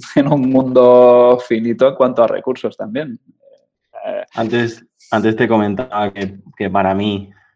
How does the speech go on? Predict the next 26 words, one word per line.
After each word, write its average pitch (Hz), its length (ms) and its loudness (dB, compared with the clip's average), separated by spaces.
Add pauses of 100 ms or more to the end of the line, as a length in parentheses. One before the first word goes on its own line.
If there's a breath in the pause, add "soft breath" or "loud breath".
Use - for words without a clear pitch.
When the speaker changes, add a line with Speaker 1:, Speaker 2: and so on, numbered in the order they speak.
(160 soft breath)
Speaker 2:
eh, 98 300 -8 (640 loud breath)
lo 107 100 -8
mejor 101 320 -6
es 104 280 -8
e-, 104 180 -8
este 107 260 -6
equilibrio 101 440 0
que 98 80 -4
he 98 40 0
encontrado 98 500 -2
yo 98 240 -2
en 95 160 -2
lo 90 440 -6 (840 soft breath)
digital 98 680 0
y 95 80 0
tecnológico 95 920 -4
por 104 140 -6
las 101 140 -4
mañanas 98 520 -2
y 95 60 -12
por 95 180 -10
las 98 200 -8
tardes, 98 320 -10
esta 92 200 -10
parte 95 320 -8
de 95 320 -6